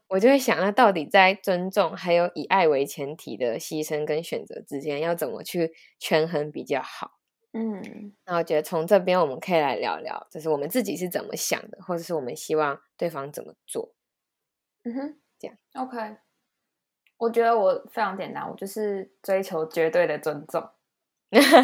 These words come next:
Speaker 2: 是我没有办法容忍所谓的“
Speaker 1: 嗯。
Speaker 2: 我是为了你好，所以帮你去做这个决定，做这个牺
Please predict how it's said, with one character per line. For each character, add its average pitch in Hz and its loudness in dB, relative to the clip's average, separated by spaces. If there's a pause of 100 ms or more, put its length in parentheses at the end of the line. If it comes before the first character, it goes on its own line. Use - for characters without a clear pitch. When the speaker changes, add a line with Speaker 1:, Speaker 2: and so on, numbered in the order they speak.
(220)
Speaker 2:
是 262 4
我 185 4 (380)
没 262 4
有 269 8
办 277 12
法 226 6 (100)
容 190 6
忍 202 4
所 - -2
谓 208 8
的“ 185 0 (120)
Speaker 1:
嗯。 - -18
Speaker 2:
我 202 2
是 233 2
为 233 6
了 190 4
你 180 -6
好， - -2
所 190 0
以 180 2 (360)
帮 185 2
你 180 -8
去 175 -6
做 175 4
这 175 -4
个 165 2
决 160 -4
定， 165 -4
做 165 4
这 160 0
个 - -4
牺 - -12